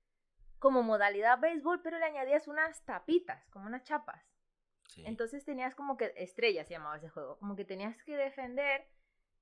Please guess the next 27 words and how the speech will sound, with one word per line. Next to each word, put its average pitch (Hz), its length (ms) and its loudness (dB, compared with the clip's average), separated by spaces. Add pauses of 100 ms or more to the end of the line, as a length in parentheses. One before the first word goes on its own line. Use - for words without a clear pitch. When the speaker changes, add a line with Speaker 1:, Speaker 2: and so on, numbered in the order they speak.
Speaker 1:
y 240 120 -6
mientras 233 420 -2
el 214 140 2
otro 254 240 4
equipo 311 360 -6
y 247 60 -6
tú 262 120 -8
luchabas 277 380 6
para 220 200 4
que 214 100 -2
no 226 120 -2
te 277 80 -2
mataran, 277 500 2
ah, 190 160 -6
con 202 180 -6
una 254 200 2
pelota, 262 460 2
tenías 240 280 -2
que 269 100 -6
girar 240 320 0
todas 254 160 8
las 196 160 2
chapas 185 340 -12
y 180 60 -6
el 180 60 -8
primero 190 320 -10
que 262 180 -14